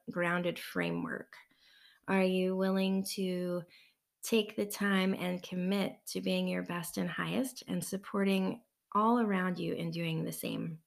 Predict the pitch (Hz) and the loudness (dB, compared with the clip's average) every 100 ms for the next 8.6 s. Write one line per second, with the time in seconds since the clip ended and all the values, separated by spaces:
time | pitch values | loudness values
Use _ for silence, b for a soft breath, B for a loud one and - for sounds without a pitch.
0 | _ _ _ _ _ - 233 254 262 262 | _ _ _ _ _ 4 6 8 6 4
1 | 262 220 208 202 202 - 190 190 180 - | 2 4 4 2 0 0 2 2 0 -2
2 | 180 170 - 175 170 170 170 165 185 185 | -2 -2 -4 -6 -4 -2 -2 -2 -2 -2
3 | - 220 240 269 269 B B B - 214 | -2 0 2 2 0 B B B 2 4
4 | 214 214 208 196 - 185 185 185 185 - | 6 4 2 0 -2 0 0 0 0 -4
5 | - 180 180 175 170 - - 170 - 160 | -4 -2 0 0 -2 -4 -4 -4 -4 -6
6 | - 196 208 220 226 b b b b b | -4 -2 0 -2 -4 b b b b b
7 | _ - 226 226 226 - 196 202 196 - | _ 2 6 6 4 2 2 2 0 -4
8 | - 196 190 190 190 | -2 2 4 2 0